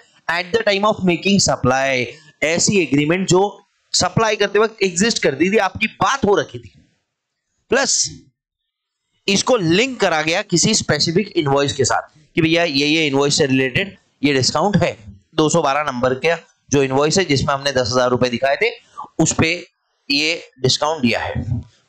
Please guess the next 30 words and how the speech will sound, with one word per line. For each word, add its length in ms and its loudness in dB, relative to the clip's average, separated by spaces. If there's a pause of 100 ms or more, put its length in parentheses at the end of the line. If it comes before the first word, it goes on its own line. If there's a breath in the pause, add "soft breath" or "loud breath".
(120)
प्लस 440 0
अगर 200 -2
आप 140 -4
discount 420 0
दे 100 2
रहे 120 2
हो, 300 -2 (440 soft breath)
मतलब 280 0
value 220 0
में 100 2
include 320 2
नहीं 160 2
हो 80 4
रहा 120 2
है, 200 -8 (800)
वैल्यू 360 0
में 80 2
इंक्लूड 340 0
नहीं 100 4
हो 80 4
रहा 120 4
है, 200 -6
मतलब 260 0
इस 120 0
पे 100 2
गवर्नमेंट 360 0
को 80 4
जीएसटी 380 0
नहीं 140 2
जाएगा। 300 0